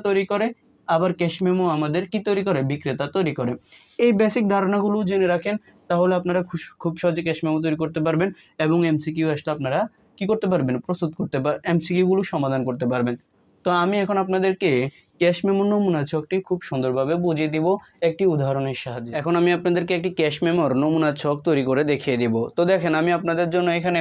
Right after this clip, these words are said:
বোর্ডে ক্যাশ মেমোর নমুনা ছক কীভাবে তৈরি করতে হয় সেই বিষয়টি এখানে তুলে রাখছি। এই বিষয়টি ভালোভাবে বুঝলে আশা করি আপনারা বাকি যে অধ্যায়গুলো, অর্থাৎ যে কোনো সময় আপনারা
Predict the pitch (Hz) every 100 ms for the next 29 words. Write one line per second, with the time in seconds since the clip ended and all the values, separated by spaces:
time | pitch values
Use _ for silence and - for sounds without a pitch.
0 | 151 143 156 123 117 120 _ _ - 165
1 | 165 190 196 196 196 196 185 165 165 175
2 | - 156 156 160 170 143 139 143 156 151
3 | 156 160 131 120 143 147 139 147 147 127
4 | 120 117 135 120 _ _ _ _ - 190
5 | 185 180 220 220 190 170 165 170 170 170
6 | 175 156 131 123 - 165 175 170 175 175
7 | 160 127 127 139 156 - 165 131 156 -
8 | _ - 147 165 156 165 175 165 147 143
9 | 185 175 151 165 160 185 190 180 170 165
10 | 156